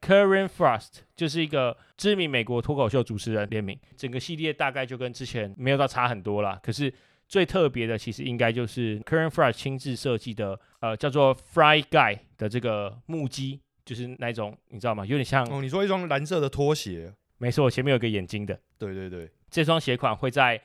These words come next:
Speaker 1: 哦，sorry，已经过了，在十二月十一的时候，在那个 Karen Frost 的官网独家发售这样。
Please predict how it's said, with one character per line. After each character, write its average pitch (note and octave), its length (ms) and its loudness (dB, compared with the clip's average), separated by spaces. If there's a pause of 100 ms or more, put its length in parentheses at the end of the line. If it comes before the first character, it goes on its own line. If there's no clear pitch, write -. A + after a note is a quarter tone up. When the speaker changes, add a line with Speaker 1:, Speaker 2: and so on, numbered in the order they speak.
Speaker 1:
哦， G#2 200 -8 (160)
sorry， G#2+ 240 -8
已 G2+ 40 -8
经 B2 100 -8
过 B2 220 0
了， G2+ 120 -6 (100)
在 C#3 140 0
十 - 180 -2
二 D3 60 4
月 D#3+ 120 4
十 C3 160 -8
一 B2+ 60 -6
的 A#2 100 -2
时 A#2 100 -4
候， A2+ 180 2 (240)
在 C3 200 2
那 C3+ 80 -4
个 A2+ 180 -4
Karen C#3 280 -2
Frost B2 340 0
的 G#2 200 -2
官 A2+ 240 -2
网 G2+ 260 -4
独 G2+ 120 -10
家 G2 200 -6
发 G2 180 -6
售 G2 180 -12
这 - 100 -16
样。 - 80 -18